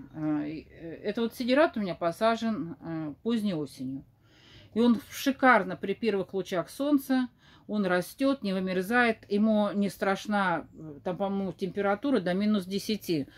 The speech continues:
Он прик-, д-, мне кажется, даже и больше, потому что, э, зимой были у нас морозы, и минус пятнадцать, и в теплице. Он, да, он не прорастал, сидират этот, он пророс у меня, где-то начал в феврале проклевываться.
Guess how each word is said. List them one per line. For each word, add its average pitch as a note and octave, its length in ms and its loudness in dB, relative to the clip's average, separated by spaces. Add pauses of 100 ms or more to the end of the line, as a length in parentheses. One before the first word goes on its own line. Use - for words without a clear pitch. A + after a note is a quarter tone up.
(180)
Он E3+ 180 -4
прик-, F3+ 320 0
д-, E3 240 -4
мне G3 160 0
кажется, F3+ 280 -2
даже G3 260 4
и G#3+ 40 8
больше, E3 440 0
потому D#3 340 -2
что, D#3 240 -6 (300)
э, D3+ 300 0
зимой F#3+ 420 4
были D#3+ 540 0
у E3 40 4
нас D#3+ 240 0
морозы, G#3+ 480 4
и F3 60 2
минус D#3+ 240 0
пятнадцать, B3+ 640 2 (340)
и E3+ 420 -2
в - 140 -18
теплице. A#3+ 540 -2
Он, G3 100 -4
да, G3 180 8
он G#3 280 2
не G#3+ 80 2
прорастал, A#3+ 760 2 (140)
сидират F#3+ 640 2
этот, D3+ 260 0
он F#3+ 160 -4
пророс A#3+ 480 2
у A3 40 0
меня, F3+ 280 0
где-то G#3+ 240 -4
начал A3 340 0
в - 60 -6
феврале G#3+ 540 4
проклевываться. D#3+ 840 -2